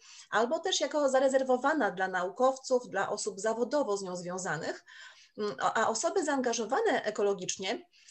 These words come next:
oceniało się czasami przez pryzmat takich skrajnych zachowań, jak przywiązywanie się do drzewa, czy też, mm, atakowanie kobiet w futrach, czy też uproszczano, że wegetarianin to hippies.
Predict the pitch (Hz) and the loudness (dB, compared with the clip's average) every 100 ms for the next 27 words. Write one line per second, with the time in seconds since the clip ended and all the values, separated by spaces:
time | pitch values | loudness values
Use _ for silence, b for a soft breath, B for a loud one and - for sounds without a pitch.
0 | b 214 247 262 381 392 302 302 320 330 | b 0 2 2 2 0 -2 -4 -4 -4
1 | 320 - 320 311 294 294 269 269 262 269 | -4 -4 -2 -2 -2 -2 -4 -4 4 4
2 | 254 - 254 254 247 208 196 185 262 240 | 4 0 -2 0 2 0 -4 -4 0 0
3 | 190 160 156 208 170 b b - - 175 | 0 -4 -6 -2 -2 b b -8 -6 -4
4 | 180 180 185 202 208 220 226 220 254 254 | -4 -4 -2 -2 -2 -4 -2 2 6 6
5 | 208 190 190 - 165 - 185 B B B | 4 0 -2 0 0 2 -2 B B B
6 | _ 190 185 185 170 196 - - 208 262 | _ -8 -6 -6 -8 -4 -2 0 -2 0
7 | 226 220 247 262 262 - 294 269 214 - | 0 2 2 2 -4 -8 -8 -2 -2 -2
8 | - 170 180 - 202 - 403 359 214 185 | 2 2 2 -4 -4 0 2 2 0 -2
9 | 196 202 214 220 208 220 214 190 - - | -2 -2 -4 -2 2 2 2 -2 -6 -4
10 | 269 254 220 220 | -6 -4 -6 -8